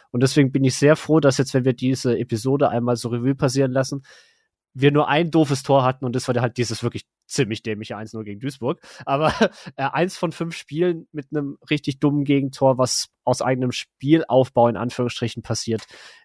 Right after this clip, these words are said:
ist eine deutlich bessere Quote als in den, äh, Folgen zuvor und in den Monaten zuvor. Ähm, das finde ich sehr gut. Ich bin sehr positiv, ähm, gestimmt, was, äh, Borgräfe angeht,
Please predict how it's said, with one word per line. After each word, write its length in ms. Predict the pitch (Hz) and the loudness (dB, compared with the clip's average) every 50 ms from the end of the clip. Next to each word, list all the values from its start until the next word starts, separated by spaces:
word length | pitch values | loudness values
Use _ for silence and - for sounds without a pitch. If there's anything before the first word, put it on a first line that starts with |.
| _ _ _ | _ _ _
ist 200 | - 147 165 - | -2 0 2 2
eine 100 | 165 135 | 2 2
deutlich 300 | - 143 156 160 127 - | 4 2 2 2 0 0
bessere 280 | - 127 123 - 110 104 | 0 0 0 0 -2 -6
Quote 360 | - - 107 113 110 - 98 | -4 -4 -4 -2 -2 -2 -2
als 200 | 76 98 - - | -4 -4 -6 -8
in 120 | 101 95 | -8 -6
den, 240 | 95 95 92 95 90 | -6 -6 -6 -8 -10
äh, 180 | - - 101 95 | -10 -8 -8 -6
Folgen 400 | - - 120 120 135 139 127 - | 0 2 4 4 4 4 2 -4
zuvor 360 | - - 110 - - 113 120 | -4 -8 -8 -2 0 2 2
und 120 | 123 113 | 2 2
in 80 | 107 113 | 0 -2
den 120 | 107 107 | -2 -2
Monaten 380 | 107 110 120 143 131 123 - 123 | 0 0 2 2 2 0 -2 -4
zuvor. 460 | - - 120 - - 120 117 120 - - _ _ | -6 -6 -8 -4 -2 0 0 0 0 -4 _ _
Ähm, 300 | - 110 104 104 107 113 _ _ - - _ _ _ _ _ _ - | -6 -4 -4 -4 -6 -8 _ _ -20 -20 _ _ _ _ _ _ -2
das 200 | - 123 - - | -2 -2 -2 0
finde 220 | - - 143 131 | 0 0 2 2
ich 80 | 135 - | 0 0
sehr 180 | - 160 165 | 4 4 4
gut. 360 | 156 - 156 151 147 - - _ | 4 4 2 2 2 0 -4 _
Ich 160 | - - - - | -12 -12 -6 -2
bin 240 | 123 120 120 113 | -2 -2 -2 -2
sehr 200 | 107 120 123 127 127 | -2 0 2 2 2
positiv, 920 | - - 131 123 117 123 - - - 120 117 117 - - - - - - _ - | 2 0 0 2 2 0 -4 -2 0 0 0 0 0 -4 -12 -12 -14 -14 _ -2
ähm, 480 | 120 117 113 110 107 110 110 110 120 _ _ _ _ _ _ | 0 2 2 2 0 -2 -6 -6 -8 _ _ _ _ _ _
gestimmt, 540 | - 127 117 - - 131 120 113 110 - - | -4 -2 -2 0 2 0 0 0 0 -4 -2
was, 300 | 110 107 107 - - - | -2 -2 -2 -2 -6 -6
äh, 120 | - 95 107 | -6 -6 -2
Borgräfe 540 | - - 165 - - - 147 135 - 135 | 2 2 2 2 4 0 0 2 2 0
angeht, 460 | 104 113 117 120 120 117 117 117 - | -2 -2 -4 -4 -2 -2 -4 -4 -6